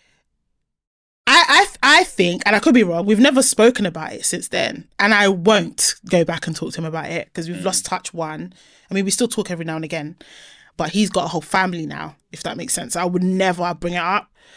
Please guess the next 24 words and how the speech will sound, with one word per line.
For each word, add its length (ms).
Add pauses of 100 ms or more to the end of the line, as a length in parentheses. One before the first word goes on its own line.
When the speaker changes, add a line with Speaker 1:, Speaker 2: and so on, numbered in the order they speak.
(220)
Speaker 1:
But 160
at 160
the 80
Speaker 2:
Yeah. 60
Speaker 1:
time, 500
I 100
definitely 500
felt 360
like 480 (360)
he 180
was 140
attracted 460
to 160
me 520
and 140
I 160
was 140
attracted 440
to 100
him, 380
but 200
we 140
just 200
never 460